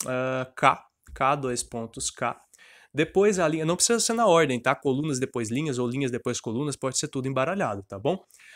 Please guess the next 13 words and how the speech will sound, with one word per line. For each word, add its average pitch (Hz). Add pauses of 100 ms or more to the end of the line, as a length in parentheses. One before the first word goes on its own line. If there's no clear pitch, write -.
(120)
Agora 151
eu -
vou 165
selecionar 147
a -
minha 139
linha 143
dois 135
inteiro, 131 (160)
dois, 135
dois 120
pontos, 117
dois. 110